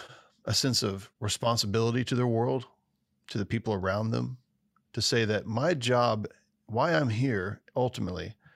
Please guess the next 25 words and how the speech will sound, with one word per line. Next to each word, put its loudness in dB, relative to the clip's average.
is 0
to -2
gain 0
knowledge 2
and -4
strength, -4
and, -6
and -2
that 0
includes -6
strength -4
of -10
character, -2
and 0
to 2
bring 2
that 2
to -4
the -2
betterment 0
of -4
my -4
friends -2
and -8
family, -2